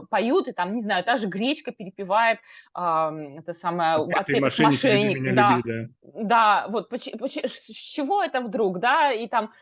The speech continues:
Speaker 1: э, та же Монеточка тоже делает отсылки там к «Брату два», и во-, и вообще, в
Speaker 2: Мгм.
Speaker 1: принципе, вот
Speaker 2: В
Speaker 1: это вот
Speaker 2: своем треке
Speaker 1: пр-,
Speaker 2: «Девяностые».
Speaker 1: т-,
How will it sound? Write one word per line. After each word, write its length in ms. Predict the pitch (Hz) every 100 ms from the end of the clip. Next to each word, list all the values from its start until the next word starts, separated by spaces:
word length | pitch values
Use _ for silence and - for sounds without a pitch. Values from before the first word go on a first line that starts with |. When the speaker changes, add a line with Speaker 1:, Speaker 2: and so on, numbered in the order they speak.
| _
Speaker 1:
э, 60 | 196
та 680 | 208 208 196 180 185 254 247
же 360 | 220 214 196
Монеточка 640 | 214 214 220 294 339 -
тоже 540 | 233 254 247 233 202 196
делает 340 | 190 254 233 226
отсылки 480 | 233 - 294 -
там 260 | 247 214 185
к 60 | 185
«Брату 340 | 220 226 233
два», 460 | 196 185 240 269 269
и 200 | 220 226
во-, 200 | 196 180
и 60 | 220
вообще, 320 | 214 127 240
в 60 |
Speaker 2:
Мгм. 0 |
Speaker 1:
принципе, 400 | 120 240 196 -
вот 140 | 202 185
Speaker 2:
В 20 |
Speaker 1:
это 140 | 190 135
вот 140 | 131
Speaker 2:
своем 120 | 135
треке 300 | 131 139 131
Speaker 1:
пр-, 0 |
Speaker 2:
«Девяностые». 680 | 127 131 131 127 190 131
Speaker 1:
т-, 40 | 123